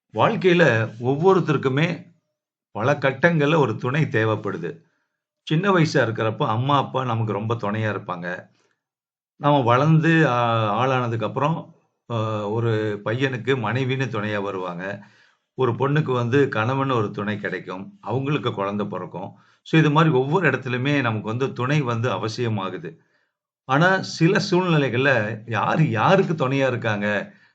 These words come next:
யாரு நம்ம, நமக்கு துணைன்னு நினைச்சோமோ, அதே வந்து சில டைம்ல மாறக்கூடிய சந்தர்ப்பங்கள்லாம் வரும். அது மாதிரி ஒரு இன்சிடென்ட்டை வச்சுட்டு இந்த கதை எழுதியிருக்காரு. கேட்கலாம். "பையன் கூட வந்துட்டான்"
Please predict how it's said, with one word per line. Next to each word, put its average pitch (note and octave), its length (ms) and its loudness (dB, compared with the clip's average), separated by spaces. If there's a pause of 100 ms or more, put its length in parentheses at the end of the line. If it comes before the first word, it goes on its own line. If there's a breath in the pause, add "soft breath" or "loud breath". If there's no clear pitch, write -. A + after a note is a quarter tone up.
யாரு C3 320 2
நம்ம, A#2+ 520 0 (520)
நமக்கு G#2+ 300 -4
துணைன்னு A2+ 640 -2
நினைச்சோமோ, A#2+ 440 -4 (400 soft breath)
அதே C3+ 360 2
வந்து D3 300 0 (320)
சில A#2 420 -2
டைம்ல B2 400 0
மாறக்கூடிய A2+ 560 0
சந்தர்ப்பங்கள்லாம் G2+ 760 -6
வரும். F2+ 280 -10 (420)
அது A#2 240 0
மாதிரி C#3 260 0
ஒரு A#2+ 240 0
இன்சிடென்ட்டை A#2 520 -2
வச்சுட்டு G#2 340 -4
இந்த G#2+ 180 -4
கதை G2+ 260 -2
எழுதியிருக்காரு. G2 680 -4 (440 loud breath)
கேட்கலாம். G2+ 580 -6 (2500)
"பையன் F#3+ 260 2
கூட G#3+ 300 8
வந்துட்டான்" F3 480 4